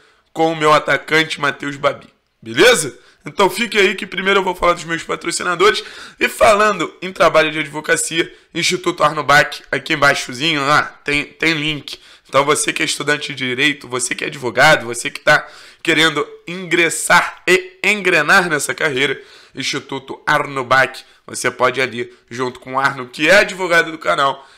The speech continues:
entrar e ter uma noção melhor do direito trabalhista, se aprofundar com quem entende do assunto. Também temos Evolução Pisos,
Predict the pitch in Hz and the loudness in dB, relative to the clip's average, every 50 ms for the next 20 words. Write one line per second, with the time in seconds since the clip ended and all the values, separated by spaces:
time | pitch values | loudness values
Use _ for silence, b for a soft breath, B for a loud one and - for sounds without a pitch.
0 | B B - 151 147 139 - - 127 127 123 - - - - 143 131 131 131 127 | B B 0 0 0 0 0 0 2 2 2 2 -2 -8 -10 -8 -6 -6 -6 -6
1 | 127 - - - 135 143 139 - - - 139 139 143 139 139 139 127 - - - | -8 -10 -8 -4 -2 -2 -2 -4 -6 -8 -2 0 0 0 0 -2 -4 -4 -6 -2
2 | - 143 143 139 135 127 123 135 135 135 117 113 110 123 123 127 123 - - - | -2 -2 -2 -2 -4 -4 -4 -2 -2 -2 -4 -4 -6 -4 -4 -4 -6 -8 -10 -8
3 | 123 123 117 120 120 127 139 135 - - 127 - - 131 - - 139 135 - - | -6 -6 -4 -6 -6 -8 -8 -10 -10 -10 -10 -6 -6 -6 -6 -6 -8 -8 -8 -6
4 | 123 135 147 143 - B B B B B - 165 160 - - 175 165 151 - 165 | 0 2 2 2 0 B B B B B -10 -10 -8 -2 -2 -2 -2 -2 -2 -4
5 | 160 156 151 156 170 160 151 - - 120 107 - - _ b b b b b b | -4 -4 -2 0 0 0 0 0 -6 -8 -12 -14 -20 _ b b b b b b
6 | b - 226 226 220 214 208 208 208 190 180 170 160 147 - - - - 226 233 | b 2 2 4 4 2 0 0 2 2 2 2 0 -2 -6 -4 0 2 4 4
7 | 233 220 202 - 220 196 147 175 208 226 226 190 208 185 - | 4 4 4 2 0 -2 -2 -2 -2 -2 -2 -2 -4 -8 -8